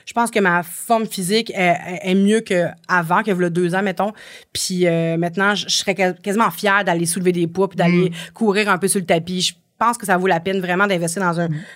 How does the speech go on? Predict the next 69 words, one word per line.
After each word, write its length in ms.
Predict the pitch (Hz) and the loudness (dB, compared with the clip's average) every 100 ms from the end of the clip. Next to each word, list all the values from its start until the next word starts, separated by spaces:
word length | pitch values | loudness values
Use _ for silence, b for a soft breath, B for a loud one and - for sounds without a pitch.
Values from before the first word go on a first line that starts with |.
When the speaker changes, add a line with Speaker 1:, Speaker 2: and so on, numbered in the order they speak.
| B | B
Speaker 1:
dans 180 | 196 180 | 0 2
un 100 | 185 | 0
jeu 120 | 185 | 0
comme 180 | 202 180 | 0 0
ça 200 | 170 214 | 0 -2
si 120 | - - | -2 -8
tu 120 | - | -6
sens 220 | - 208 208 | 0 0 2
pour 120 | 190 | -2
le 60 | |
moment 200 | 175 170 185 | 0 -2 -4
que 100 | 170 | -4
t'as, 200 | 170 160 | -4 -4
que 140 | - | -6
t'es 140 | 170 170 | -8 -4
pas 160 | 180 | -6
prêt 240 | 170 196 202 | -6 -2 2
à 80 | 175 | 4
aller 140 | 170 | 4
au 100 | 170 | 0
gym, 300 | 165 185 247 | 0 -2 -2
tu 60 | - | -4
sais. 160 | 247 247 B B | -6 -6 B B
Puis 160 | 202 196 | -2 0
à 60 | |
place 160 | 180 196 | 2 2
de 60 | 185 | 2
repousser 500 | 185 175 - 220 214 | 0 -2 -4 0 2
l'inscription, 720 | 185 165 - 175 - 196 208 B B | 2 0 -6 -6 -2 0 0 B B
puis 80 | 180 | -2
de 80 | 190 | 0
repousser 640 | 185 175 - - 214 208 B B 180 | 0 -2 -4 -2 0 -2 B B -6
les 160 | 185 | -2
entraînements 360 | 190 196 190 196 | -2 -2 -2 0
à 60 | 185 | 0
la 100 | 180 | 0
maison, 440 | 180 175 190 196 - | -2 -2 -2 -2 -6
de 80 | 180 | -4
faire 160 | 208 208 | -2 0
un 100 | 190 | 0
jeu 140 | 196 | -2
comme 180 | 196 180 | -2 -2
ça, 140 | 226 | 0
à 20 | |
un 20 | 226 | 0
moment 120 | 202 | 2
donné, 140 | 208 | 2
tu, 160 | 247 208 165 - b b - | 0 -4 -4 -16 b b -12
tu 60 | |
te 80 | - | -2
rends 80 | 202 | 2
même 180 | 220 240 | 2 2
pas 120 | 190 | 0
compte 260 | 208 214 | 0 -2
que 60 | 202 | -2
tu 100 | 170 | -2
t'entraînes. 540 | 190 156 - 170 160 160 | -2 -4 -4 -4 -4 -2
Speaker 2:
Ouais, 180 | 165 185 160 | 0 0 0
euh, 260 | 156 147 | 0 0
moi, 160 | 151 202 | 0 0
genre, 340 | 196 170 165 147 | 0 0 0 0
euh, 360 | 131 127 131 | 0 -2 -2
je 40 | 127 | -2
me 40 | |
suis 100 | 151 | -2
entraîné 380 | 165 - 160 202 | -2 -2 0 2
à 100 | 170 | 0
l'âge 300 | 139 156 147 | 0 0 -2
de 120 | 135 | -4